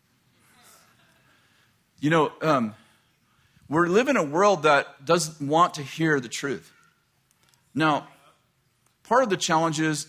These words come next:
is that we haven't always shared the truth in love. <laughs> That's on us. That's our bad. Because the Bible says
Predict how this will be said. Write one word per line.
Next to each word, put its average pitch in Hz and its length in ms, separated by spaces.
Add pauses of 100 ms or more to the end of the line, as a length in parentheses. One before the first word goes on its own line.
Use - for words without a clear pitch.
is 143 140
that 143 280
we 180 120
haven't 165 240
always 156 400
shared - 500
the 135 80
truth 151 300
in 143 100
love. 147 260 (100)
<laughs> - 320 (2000)
That's 175 320
on 180 160
us. 165 320
That's 139 260
our 143 140
bad. 120 340 (320)
Because 127 400
the 127 120
Bible 135 300
says 113 440